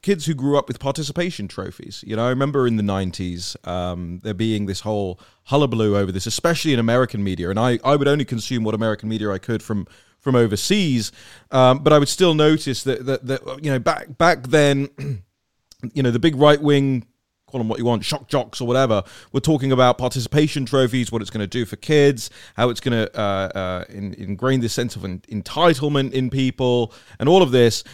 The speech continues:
And the left was like, "What are you talking about? This isn't a big deal. This is a joke. Stop worrying about it. Stop thinking about your own kids in schools.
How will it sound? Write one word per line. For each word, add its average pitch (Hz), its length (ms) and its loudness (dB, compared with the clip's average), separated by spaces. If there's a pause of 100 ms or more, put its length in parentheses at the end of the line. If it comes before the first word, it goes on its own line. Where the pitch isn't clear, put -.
(120)
And 135 100 2
the 143 60 4
left 139 280 4
was 123 140 -6
like, 135 160 0
"What 214 140 2
are 214 40 6
you 202 120 0
talking 165 320 -2
about? 156 280 2
This 190 180 0
isn't 175 140 -6
a 170 60 -4
big 156 240 -4
deal. 147 560 2
This 175 160 -2
is 160 80 -4
a 156 80 0
joke. 147 520 2
Stop 185 200 0
worrying 147 340 4
about 139 320 4
it. 143 360 2
Stop - 340 -6
thinking 156 300 -4
about 147 240 4
your 143 140 2
own 143 160 0
kids 139 280 -2
in 139 100 -6
schools. 131 800 0